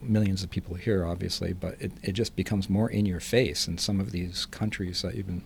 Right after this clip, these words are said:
talking about, where it, it actually does end up being a life or death situation for, for some people.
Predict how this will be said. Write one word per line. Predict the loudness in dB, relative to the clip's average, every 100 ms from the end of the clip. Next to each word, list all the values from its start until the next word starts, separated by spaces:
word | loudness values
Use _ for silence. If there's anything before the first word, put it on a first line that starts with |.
| -4
talking | -2 -2 -2
about, | -4 -4 -6 -8 -4
where | 0 2 2 0
it, | -4 -6 -6
it | -4
actually | -4 0 2 2
does | 2 4 4 4
end | 4 2
up | 2
being | 2 2 2
a |
life | -2 -2 -2 -2
or |
death | 0 0
situation | 0 -4 -4 -6 -8 -8
for, | -8 -10 -12 -16 -16 -16 -16 -12
for | -6
some | 0 2 2
people. | 2 0 -4